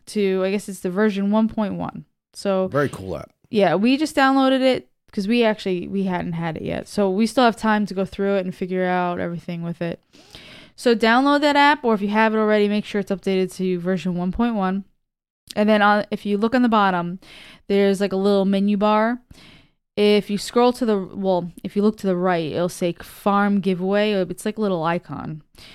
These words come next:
Speaker 1: So you go to the icon, and then that will actually navigate you once you click on the link for it. So it'll bring up the farm giveaway, and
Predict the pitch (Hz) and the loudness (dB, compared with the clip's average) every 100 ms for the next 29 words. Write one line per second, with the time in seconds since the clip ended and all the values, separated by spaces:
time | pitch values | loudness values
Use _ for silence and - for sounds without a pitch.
0 | - - 226 226 247 262 220 220 202 180 | -20 -4 2 4 6 6 4 4 2 0
1 | 175 185 180 _ _ _ _ _ _ _ | 0 -4 -8 _ _ _ _ _ _ _
2 | _ - - 220 214 226 220 208 - - | _ -18 0 4 6 4 4 0 -6 -20
3 | _ 190 214 220 262 269 247 247 - 233 | _ -2 4 6 4 4 4 2 0 0
4 | 208 196 - 196 202 214 226 220 185 185 | 0 -4 -6 -2 2 4 4 2 0 0
5 | - 185 180 180 175 175 170 - _ - | 0 -2 0 0 -2 -4 -6 -12 _ -6
6 | 196 - - 208 202 190 180 170 190 - | -6 -6 -8 -6 -4 -4 -4 -4 -4 -8
7 | - 220 220 233 - 202 180 180 208 202 | -6 -2 -2 -2 -4 -2 -2 0 0 0
8 | 196 170 - 202 214 196 175 170 165 | -2 -6 -2 0 2 0 -2 -4 -4